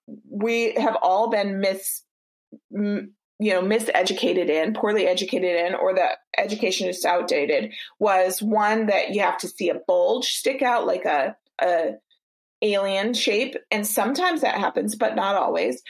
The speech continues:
Um, also that you'll see a trench there, or the belly button is, um, really deformed or deflated or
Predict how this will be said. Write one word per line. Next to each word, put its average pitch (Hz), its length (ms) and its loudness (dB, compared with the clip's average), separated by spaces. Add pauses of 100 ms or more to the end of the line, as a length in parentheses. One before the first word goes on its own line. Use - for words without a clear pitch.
(440)
Um, 202 360 2
also 214 540 2
that 202 180 0
you'll 196 180 0
see 185 220 0
a 151 80 -2
trench 208 480 -2
there, 208 280 2
or 180 120 2
the 175 160 -2
belly 185 240 0
button 208 300 0
is, 208 400 -4
um, 190 460 0
really 202 400 0
deformed 196 560 0
or 180 140 2
deflated 190 800 0
or 165 420 0